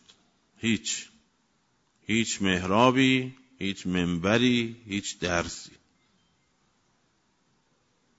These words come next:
هیچ. آدم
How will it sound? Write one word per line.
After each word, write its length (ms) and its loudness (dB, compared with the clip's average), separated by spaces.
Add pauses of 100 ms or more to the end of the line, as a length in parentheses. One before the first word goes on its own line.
(1300)
هیچ. 440 -4 (1800)
آدم 300 0